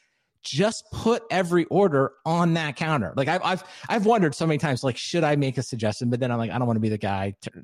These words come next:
trying to tell everyone how to run a restaurant. Like, you know, like, I, like, I'm some genius, right? But I'm just like, if you just put it right here, then as you come in, you could just point to people, be like, "Oh yeah, your order's right there. Your order's right there." And that, I mean,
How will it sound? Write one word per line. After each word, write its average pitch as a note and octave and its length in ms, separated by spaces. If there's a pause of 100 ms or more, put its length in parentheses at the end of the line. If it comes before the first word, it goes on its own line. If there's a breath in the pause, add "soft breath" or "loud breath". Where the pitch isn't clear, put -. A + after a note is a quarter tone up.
trying G#2+ 160
to G2+ 60
tell G2 200
everyone G2+ 240
how G#2 100
to G2 60
run G2 140
a G2 40
restaurant. F#2+ 560
Like, F2+ 220
you G2 80
know, E2+ 140 (380 loud breath)
like, - 200
I, G#2 100
like, A2 160
I'm A2 100
some A#2 220
genius, G2 500
right? A2 140
But B2+ 80
I'm C3 80
just E3 160
like, D#3 160
if E3+ 160
you F#3 80
just A3+ 300
put A#3+ 160
it C#3 80
right C#3 420
here, B2+ 420 (380 soft breath)
then D#3+ 160
as D#3 160
you D#3 80
come F#3+ 240
in, G3 200
you D3+ 80
could D3 120
just C#3+ 220
point A#3+ 260
to D3 80
people, A#2+ 260
be B2 100
like, A2+ 140
"Oh F#3 140
yeah, D#3+ 140
your B2+ 140
order's C#3 280
right B2+ 160
there. B2 220
Your A#2 140
order's C3 200
right B2 160
there." B2 200 (400 soft breath)
And D#3 260
that, G#3 280
I F#3 80
mean, G3+ 160